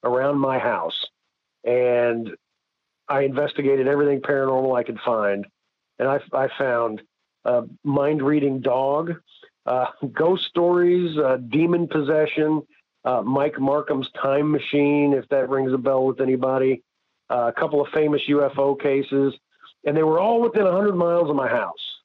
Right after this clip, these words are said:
And, you know, if those things are within a hundred miles of my house, those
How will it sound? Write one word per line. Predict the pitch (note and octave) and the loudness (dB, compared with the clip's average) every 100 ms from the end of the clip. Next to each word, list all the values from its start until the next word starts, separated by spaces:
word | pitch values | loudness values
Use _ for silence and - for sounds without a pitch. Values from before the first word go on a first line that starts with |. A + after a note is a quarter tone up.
| - | -4
And, | C3+ C3+ C3 B2+ B2+ - _ _ _ _ _ | 0 0 0 -2 -4 -12 _ _ _ _ _
you | D3+ | -4
know, | C#3+ C3+ B2 | 0 0 0
if | D#3 D#3+ - - _ _ _ _ | 0 -2 -4 -20 _ _ _ _
those | C#3+ E3+ F#3+ F#3 | -2 2 2 0
things | D#3+ D#3+ D#3 C3+ | 0 2 2 2
are | C#3 | 0
within | D3 C#3+ C#3+ | 0 0 0
a | B2+ | 0
hundred | C#3 C3 | 0 0
miles | C3 B2+ A#2 | 2 0 0
of | A#2+ | 0
my | B2 A2+ | 0 0
house, | A2+ G#2 G#2 | 0 -2 -2
those | C3 A#2+ | -4 -4